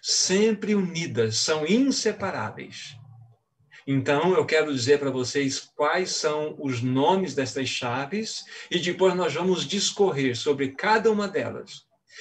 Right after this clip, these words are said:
E eu quero já alertar meus irmãos e irmãs:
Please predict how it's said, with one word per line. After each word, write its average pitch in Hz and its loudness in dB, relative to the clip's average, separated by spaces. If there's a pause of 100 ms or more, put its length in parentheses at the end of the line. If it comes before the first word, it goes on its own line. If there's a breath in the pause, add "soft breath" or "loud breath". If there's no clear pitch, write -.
(140 loud breath)
E 147 -2
eu 156 8
quero 190 4
já 165 0
alertar 170 0
meus 185 0
irmãos 165 0
e 208 -4
irmãs: 131 -6